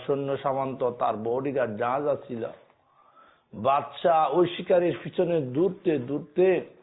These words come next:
গভীর জঙ্গলে হারিয়ে যায়, যেখানে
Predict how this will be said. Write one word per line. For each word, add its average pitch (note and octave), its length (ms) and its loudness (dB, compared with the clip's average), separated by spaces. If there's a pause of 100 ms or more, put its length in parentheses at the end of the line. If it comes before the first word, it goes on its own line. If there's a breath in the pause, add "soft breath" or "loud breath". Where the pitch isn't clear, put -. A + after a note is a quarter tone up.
(200)
গভীর A3+ 520 4
জঙ্গলে D3 460 4
হারিয়ে A2 420 -2
যায়, - 220 -18 (1300)
যেখানে D3 580 -2